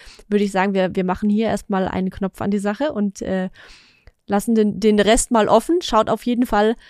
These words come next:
mal bei Part Prints vorbei, falls das Thema Zerspannungsteile, Dreh-, Frästeile für euch irgendwie interessant ist. Wir haben uns so ein bisschen die aktuellen Herausforderungen am Markt angeschaut, haben über die Intransparenzen auch am Markt gesprochen und natürlich auch ein bisschen über das Thema Digitalisierung, Automatisierung,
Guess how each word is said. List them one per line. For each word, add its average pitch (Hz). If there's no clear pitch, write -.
mal 208
bei 208
Part 208
Prints -
vorbei, 196
falls 196
das 208
Thema 196
Zerspannungsteile, 202
Dreh-, 214
Frästeile 190
für -
euch 202
irgendwie 208
interessant 196
ist. 262
Wir -
haben 214
uns 208
so 214
ein -
bisschen 220
die 208
aktuellen 196
Herausforderungen 233
am 214
Markt 202
angeschaut, 196
haben 202
über 190
die 196
Intransparenzen 262
auch 214
am 202
Markt 190
gesprochen 208
und -
natürlich 214
auch 196
ein 202
bisschen 208
über 196
das 190
Thema 208
Digitalisierung, 202
Automatisierung, 196